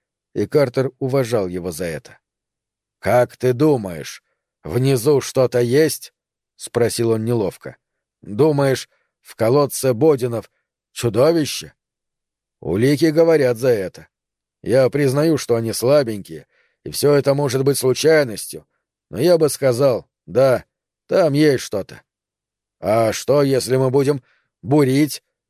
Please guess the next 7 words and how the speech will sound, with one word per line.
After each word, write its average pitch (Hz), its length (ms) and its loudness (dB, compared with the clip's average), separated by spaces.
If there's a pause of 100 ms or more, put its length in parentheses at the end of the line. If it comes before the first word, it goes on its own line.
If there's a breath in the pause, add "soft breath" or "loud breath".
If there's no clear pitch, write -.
и 117 140 0
попробуем 160 580 2
это 160 220 2
найти?» 147 500 2 (560)
Дэн 143 340 -2
пожал 131 320 0
плечами. 104 560 -6